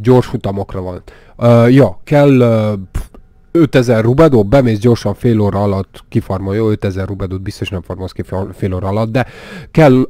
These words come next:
nem tudom mennyi valami, gyorsan bemész, a legalacsonyabb szintű valamire, odamész, bim, bim, bim,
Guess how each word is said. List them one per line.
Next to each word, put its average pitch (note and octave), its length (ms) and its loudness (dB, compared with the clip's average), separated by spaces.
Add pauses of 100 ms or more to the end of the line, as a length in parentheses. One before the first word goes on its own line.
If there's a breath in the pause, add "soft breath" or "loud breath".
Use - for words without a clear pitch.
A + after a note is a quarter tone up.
nem B2+ 140 2
tudom G#2+ 220 -2
mennyi G#2 420 -2
valami, C#3 540 2
gyorsan B2 420 0
bemész, A#2+ 440 -2
a C3 80 0
legalacsonyabb A#2+ 880 2
szintű A2+ 500 -2
valamire, A#2 540 2
odamész, G#2+ 460 -2
bim, A2+ 340 0
bim, G2+ 240 -2
bim, A#2 180 2